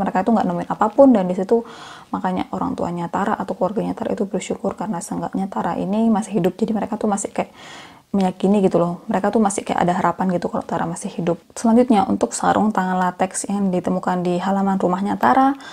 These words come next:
sarung latex itu kemudian dikirim ke laboratorium kepolisian di Atlanta. Dan walaupun memakan waktu yang cukup lama, tapi akhirnya mereka berhasil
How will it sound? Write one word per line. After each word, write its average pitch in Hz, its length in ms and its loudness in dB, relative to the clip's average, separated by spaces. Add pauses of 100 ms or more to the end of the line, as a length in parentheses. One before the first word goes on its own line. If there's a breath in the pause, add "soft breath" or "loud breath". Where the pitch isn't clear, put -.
(240 loud breath)
sarung 220 400 0
latex 214 480 -2
itu 226 320 6
kemudian 190 800 2
dikirim 185 640 0
ke 180 320 2
laboratorium 190 960 2
kepolisian 185 880 -2
di 180 320 0
Atlanta. 175 880 -2
Dan 208 240 2
walaupun 196 400 0
memakan 190 400 -2
waktu 190 160 -6
yang 190 160 -2
cukup - 160 -6
lama, 190 320 -2
tapi - 240 -4
akhirnya 190 640 -4 (560 loud breath)
mereka 190 400 0
berhasil 185 800 -2